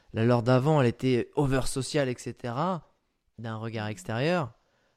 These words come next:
Speaker 1: euh, pour ceux qui n'ont pas forcément cette démarche de se poser des questions, on se dit, bah, je vois pas le mal, en fait. Je vois pas le mal à être
Speaker 2: Mm.
Speaker 1: toujours à droite à gauche. Qu'est-ce que, avec du recul, c'était quoi les aspects négatifs, si tu devais les décrire, de cette, euh, over socialisation ?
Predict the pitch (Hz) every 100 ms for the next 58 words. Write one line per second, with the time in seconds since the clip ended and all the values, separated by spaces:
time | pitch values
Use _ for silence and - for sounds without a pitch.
0 | _ 110 107 104 107 - 113 - 135 123
1 | 113 123 - 110 123 123 120 110 120 123
2 | 139 131 117 110 113 113 117 - - -
3 | 190 147 117 - 107 107 107 113 160 233
4 | 135 - 117 - _ _ _ - - 110
5 | 135 156 120 - - 107 113 110 113 131
6 | 175 214 156 - - 143 135 127 135 -
7 | 196 214 139 - _ _ _ - 147 143
8 | 175 151 123 - 127 123 120 120 - 151
9 | 135 - _ _ - 110 117 113 120 -
10 | 139 120 110 117 - 110 - _ _ -
11 | 135 123 135 - 120 117 120 110 110 117